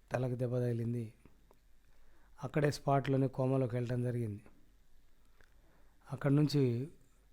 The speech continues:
హుజూర్నగర్ గవర్నమెంట్ హాస్పిటల్కి తీసుకురాగానే మాకు ఇన్ఫర్మేషన్ వస్తే మేము వెళ్ళాం. మేము అక్కడ నుంచి అంబులెన్స్లో ఖమ్మం కిమ్స్ హాస్పిటల్కి తీసుకొచ్చాం.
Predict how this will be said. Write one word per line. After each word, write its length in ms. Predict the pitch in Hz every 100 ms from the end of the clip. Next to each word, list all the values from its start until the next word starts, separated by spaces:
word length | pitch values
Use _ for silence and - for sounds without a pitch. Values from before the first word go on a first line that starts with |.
| - - - -
హుజూర్నగర్ 380 | 135 147 151 139
గవర్నమెంట్ 380 | 131 131 131 127
హాస్పిటల్కి 400 | 120 - 120 117
తీసుకురాగానే 600 | 120 - 120 117 123 123
మాకు 280 | 117 113 110
ఇన్ఫర్మేషన్ 540 | 117 123 123 113 120
వస్తే 240 | 107 -
మేము 140 | 120 113
వెళ్ళాం. 340 | 117 120 107 - - - - - - - - - _ - - - - - - - - - - 139
మేము 140 | 135
అక్కడ 180 | 131 143
నుంచి 160 | 151
అంబులెన్స్లో 680 | 139 147 156 151 147 127 120 - - - - - - -
ఖమ్మం 240 | 135 151 139
కిమ్స్ 340 | 143 143 143
హాస్పిటల్కి 400 | 131 135 120 113
తీసుకొచ్చాం. 520 | 127 - 127 - 113